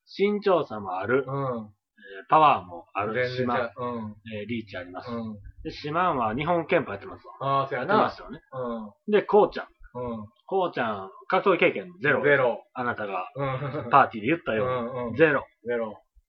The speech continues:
Speaker 1: 当時ももちろん何もしてないです。
Speaker 2: うん、何もしてないな。
Speaker 1: しかも、これはね、これは、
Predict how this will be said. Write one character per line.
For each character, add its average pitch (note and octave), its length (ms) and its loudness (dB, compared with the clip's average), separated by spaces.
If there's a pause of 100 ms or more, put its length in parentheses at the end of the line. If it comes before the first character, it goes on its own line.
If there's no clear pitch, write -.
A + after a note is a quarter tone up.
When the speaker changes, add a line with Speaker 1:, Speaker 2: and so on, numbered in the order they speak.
(300)
Speaker 1:
当 C#3+ 140 4
時 A#2 60 -4
も G2+ 100 -4
も A#2 140 -4
ち - 100 -12
ろ G2+ 100 -8
ん F2 120 -14
何 C3 180 4
も C3+ 100 -2
し B2 100 -2
て F3 60 0
な C3+ 120 0
い - 40 -10
で - 40 -14
す。 A2 40 -12
Speaker 2:
う - 20 -6
ん、 A#2 40 -6
何 A#2+ 100 -6
も A2 100 -8
し - 80 -18
て A#2+ 60 -6
な G#2+ 100 -8
い A2 40 -12
な。 D#3 240 0
Speaker 1:
し - 60 -8
か D3 160 4
も、 A2 100 -6
こ - 180 2
れ F3 100 6
は D#3+ 160 4
ね、 C#3 140 -4 (1080)
こ E3 80 -8
れ F3+ 80 -4
は、 E3+ 300 2